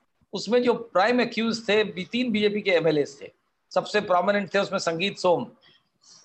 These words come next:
और उनके खिलाफ उस टाइम पे केस दर्ज हुआ,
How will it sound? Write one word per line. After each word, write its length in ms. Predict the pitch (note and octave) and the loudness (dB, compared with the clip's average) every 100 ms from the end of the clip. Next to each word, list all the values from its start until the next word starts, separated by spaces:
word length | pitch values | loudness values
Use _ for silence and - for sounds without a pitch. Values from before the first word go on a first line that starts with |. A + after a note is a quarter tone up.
| _ - | _ 0
और 480 | F#3+ A#3+ C4 B3+ - | 4 6 4 0 -6
उनके 280 | G3+ A#3+ A#3 | -4 -2 -2
खिलाफ 400 | G3+ G#3+ A3 - | 2 2 2 -4
उस 200 | G3 - | -8 0
टाइम 280 | G3+ A3+ A3+ | 2 2 2
पे 220 | A3 A#3 | 2 2
केस 460 | A#3 - G3+ G3+ - | 0 -2 0 0 0
दर्ज 240 | F#3 F3+ E3+ | 0 0 2
हुआ, 340 | D#3+ B2 - | 2 2 -4